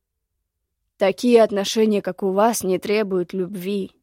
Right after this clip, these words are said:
Они требуют умения скрывать свои тайны и на людях демонстрировать улыбку до ушей. У вас были общие планы.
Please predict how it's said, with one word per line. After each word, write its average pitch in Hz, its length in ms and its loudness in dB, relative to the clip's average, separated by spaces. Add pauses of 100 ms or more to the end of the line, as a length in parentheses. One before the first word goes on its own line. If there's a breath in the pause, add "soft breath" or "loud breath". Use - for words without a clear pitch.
(400)
Они 196 260 2
требуют 214 420 2
умения 196 380 2
скрывать 190 500 0
свои 175 260 -2
тайны 202 460 0
и - 20 0
на 185 140 0
людях 185 300 -2
демонстрировать 185 840 -4
улыбку 185 440 -2
до 190 140 0
ушей. 185 520 -4 (580)
У 180 140 -2
вас 247 260 4
были 247 280 -2
общие 233 440 0
планы. 190 560 -2